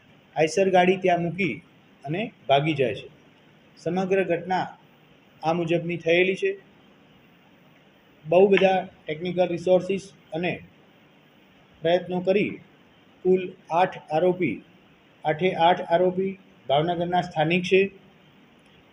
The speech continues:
જેમાં મિહિર નામનો જે આરોપી છે, એ અવારનવાર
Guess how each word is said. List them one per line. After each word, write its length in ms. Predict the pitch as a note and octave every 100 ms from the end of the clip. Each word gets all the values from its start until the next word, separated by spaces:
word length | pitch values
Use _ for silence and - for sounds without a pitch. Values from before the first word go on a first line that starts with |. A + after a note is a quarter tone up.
| _
જેમાં 500 | - D3+ F#3 G3 G3 - _ _ _ _ _
મિહિર 280 | C#3 F3 G#3+
નામનો 360 | G#3+ G3 F#3+ F#3
જે 120 | F3
આરોપી 420 | D#3+ D3+ F3 F#3+ E3
છે, 100 | F#3+ G3+ _ _ _ _ _ _ -
એ 60 | E3+
અવારનવાર 580 | F3 F3+ F#3 F#3 F#3+